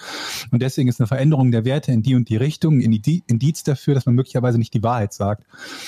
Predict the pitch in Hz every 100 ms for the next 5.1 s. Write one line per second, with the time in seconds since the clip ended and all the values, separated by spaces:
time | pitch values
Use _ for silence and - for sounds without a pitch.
0 | - - 123 160 139 139 139 135 - 135
1 | 131 127 160 190 151 147 151 - _ -
2 | 123 131 123 - 147 - 143 131 175 135
3 | - 127 139 139 - 139 139 - 123 135
4 | 190 156 - 139 - - 127 120 143 170
5 | 180